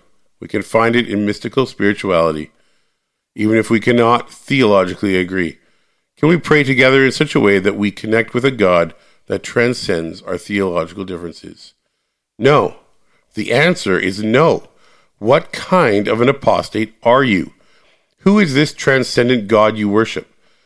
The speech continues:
It must be the progressive God of deconstructionism, because it isn't the all-powerful creator God defined in Scripture. The folly of Frederick Buechner oozes once again to the surface of shallow,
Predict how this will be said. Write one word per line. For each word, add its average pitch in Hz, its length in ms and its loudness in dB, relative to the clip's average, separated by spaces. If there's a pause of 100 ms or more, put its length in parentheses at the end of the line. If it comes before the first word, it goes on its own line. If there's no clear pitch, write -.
(260)
It - 160 -2
must 135 360 2
be 120 160 2
the 110 140 0
progressive 123 640 -2
God 95 300 4
of 95 120 -8
deconstructionism, 101 920 -6
because 120 460 0 (320)
it 101 180 -8
isn't 135 360 0
the 113 140 0
all-powerful 104 680 2
creator 101 380 -2
God 87 380 0 (280)
defined 90 420 -4
in 92 80 -8
Scripture. - 560 -6 (880)
The 120 80 2
folly 135 420 2
of 127 140 2
Frederick 151 640 -2
Buechner 101 540 -2 (280)
oozes 147 380 0
once 131 280 0
again 104 340 0
to 110 100 -8
the 117 100 -2
surface 113 540 -2
of 98 180 -10
shallow, 101 560 0